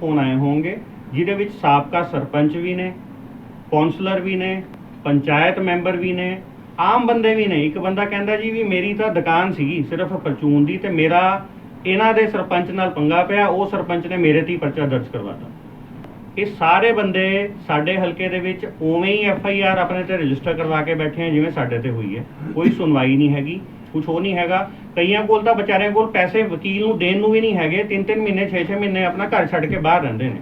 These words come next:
ਇਹ ਸਾਰੇ ਬੰਦਿਆਂ ਨਾਲ ਅਸੀਂ ਗੱਲ ਕੀਤੀ ਹੈ, ਸਾਰੇ ਬੰਦਿਆਂ ਨੂੰ ਇਕੱਠੇ ਕਰਾਂਗੇ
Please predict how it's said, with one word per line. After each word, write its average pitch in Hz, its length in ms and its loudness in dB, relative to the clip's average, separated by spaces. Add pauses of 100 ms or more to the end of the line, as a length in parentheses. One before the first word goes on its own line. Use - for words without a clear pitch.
(920)
ਇਹ 165 80 0
ਸਾਰੇ 170 380 4
ਬੰਦਿਆਂ 196 300 2
ਨਾਲ 190 200 0
ਅਸੀਂ 175 180 -4
ਗੱਲ 147 160 4
ਕੀਤੀ 147 360 -2
ਹੈ, - 120 -2 (400)
ਸਾਰੇ 170 260 2
ਬੰਦਿਆਂ 185 280 0
ਨੂੰ 180 100 -2
ਇਕੱਠੇ 143 300 -2
ਕਰਾਂਗੇ 139 420 0